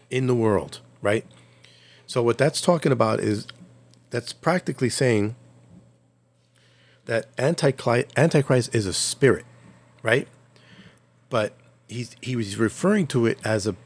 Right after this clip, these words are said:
as a person. There are many Antichrists. So not only is Antichrist a person or can be a character, it's like a character, right? And, and then if you look at the, the, the, the man of lawlessness,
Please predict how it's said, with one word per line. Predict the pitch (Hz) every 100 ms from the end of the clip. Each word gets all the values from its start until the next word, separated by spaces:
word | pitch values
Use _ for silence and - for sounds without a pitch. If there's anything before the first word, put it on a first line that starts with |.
| - -
as | 110
a | 104
person. | - 190 196 95
There | 98
are | 98
many | 120 196 196 -
Antichrists. | 101 - 90 92 85
So | 117 107
not | 120 120 180
only | 196 165
is | 113
Antichrist | 104 113 113 101 104 101 - - - - _
a | 110
person | 107 - 160 170 - 87 85
or | 104
can | 95 107
be | 101
a | 98
character, | 87 - 139 143 101 - 87
it's | -
like | 107
a | -
character, | - 123 113 95 - - - - _ _ _ _ _
right? | 104 107 - _ _ _ _ _ _ _ _ -
And, | 113 107 98 - _ _ _ _
and | - 120
then | 147
if | 147
you | 139
look | 143 -
at | -
the, | -
the, | 104 117 120 117 101 101 -
the, | 104 92 87 87
the | 113 104
man | 101 127 135
of | 104
lawlessness, | 110 120 127 127 - 127 123 -